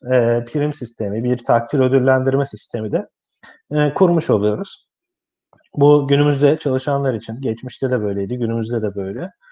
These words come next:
e, en önemli unsurlardan biri şeffaflık, adillik. Yani şirket çalışanı iyi bir şey yaptığında bunun takdir ödüllendirmesini görmek istiyor. Öneri sistemi tasarımında ise de,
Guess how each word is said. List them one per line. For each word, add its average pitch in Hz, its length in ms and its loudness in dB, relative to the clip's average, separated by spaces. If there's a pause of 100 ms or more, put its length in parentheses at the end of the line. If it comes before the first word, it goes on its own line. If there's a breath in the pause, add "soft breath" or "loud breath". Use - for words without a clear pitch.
(300 soft breath)
e, 127 80 0
en 127 400 2
önemli 135 380 4
unsurlardan 139 880 0
biri 131 240 0 (240)
şeffaflık, 135 720 0 (140)
adillik. 120 600 2 (520 soft breath)
Yani 117 340 -2
şirket 147 420 -6
çalışanı 120 480 -2
iyi 143 240 -2
bir 120 40 -2
şey 117 160 -4
yaptığında 113 400 -2
bunun 151 260 -2
takdir 135 400 -2
ödüllendirmesini 117 920 -4 (340)
görmek 165 380 2
istiyor. 98 300 -4 (520 soft breath)
Öneri 185 320 4
sistemi 190 440 2
tasarımında 180 600 4
ise 131 280 -2
de, 208 160 2